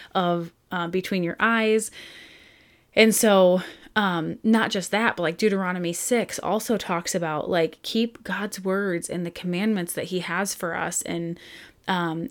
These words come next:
and just, like, the remembrance of what God has done for us, like, e-, everywhere.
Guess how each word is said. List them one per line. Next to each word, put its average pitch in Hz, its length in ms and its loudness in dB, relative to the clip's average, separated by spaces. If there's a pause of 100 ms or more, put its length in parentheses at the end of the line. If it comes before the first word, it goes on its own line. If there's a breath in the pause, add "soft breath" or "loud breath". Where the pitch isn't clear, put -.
and 190 140 0
just, 180 180 -2
like, 170 180 -2
the 190 100 0
remembrance 175 680 0
of 170 120 -4
what 180 140 -2
God 180 240 -4
has 185 180 -6
done 190 280 0
for 185 220 -4
us, 151 380 -4 (400 loud breath)
like, 170 360 2 (280)
e-, 185 180 0
everywhere. 208 600 2